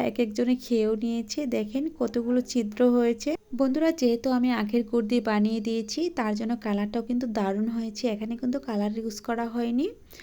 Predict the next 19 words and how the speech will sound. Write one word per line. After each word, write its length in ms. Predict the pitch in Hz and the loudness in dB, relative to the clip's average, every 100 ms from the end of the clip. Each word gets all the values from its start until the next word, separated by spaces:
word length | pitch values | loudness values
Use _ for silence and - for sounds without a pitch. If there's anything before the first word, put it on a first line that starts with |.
| - - - | -20 -20 -10
আর 120 | - 269 | -2 0
বন্ধুরা 420 | 269 262 277 285 - - | 2 4 4 2 2 2
এই 80 | 247 254 | 2 2
পিঠাগুলো 760 | 254 226 226 233 214 220 220 233 | -2 -4 -4 -6 -6 -6 -4 -2
যদি 260 | 226 240 240 | -4 -4 -2
আপনারা 460 | 233 214 220 226 233 262 240 | -2 -2 -6 -4 -2 -4 -2
বানিয়ে 480 | 208 196 202 220 247 320 - - - | -2 0 2 2 0 -2 -6 -20 -8
দুধে 280 | 226 233 247 247 | -2 2 2 2
ডুবিয়ে 380 | 240 214 233 247 247 | 0 0 0 -2 -2
তারপর 280 | 214 208 220 214 | -4 -4 -4 -4
খেয়ে 220 | 220 214 | -4 -2
নেন 140 | 233 269 | -2 -2
তাহলে 280 | 247 214 220 | -2 0 -2
কিন্তু 260 | 214 247 302 - - | -2 -2 -2 -2 0
অনেক 200 | 240 294 294 | 0 -2 -2
বেশি 220 | 254 - | -4 -2
মজার 360 | 226 208 202 196 | -2 -2 -2 -4
হয়ে 220 | 185 190 190 | -4 -6 -6
থাকে। 240 | 190 190 | -8 -8